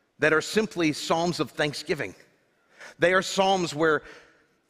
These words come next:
the, the author is just so overwhelmed by God's grace and so overwhelmed by God's joy that without any explanation, without any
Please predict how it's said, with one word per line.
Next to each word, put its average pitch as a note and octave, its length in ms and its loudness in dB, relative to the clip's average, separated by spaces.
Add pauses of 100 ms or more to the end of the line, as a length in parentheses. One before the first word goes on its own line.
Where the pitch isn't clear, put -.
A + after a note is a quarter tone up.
(120)
the, C#3+ 100 -2
the D#3 240 -2
author E3+ 380 2
is D3 100 -4
just - 220 -6
so G3+ 220 0
overwhelmed F3 680 2
by C#3 140 2
God's C#3+ 320 -2
grace D#3 340 -2
and C3+ 80 -10
so F#3+ 280 -2
overwhelmed E3+ 500 0
by D3 160 0
God's C#3+ 300 -2
joy D#3 420 0
that C3 180 -2
without E3 440 2
any E3 240 -2
explanation, D3+ 880 -4
without D#3 340 2
any D#3+ 220 -2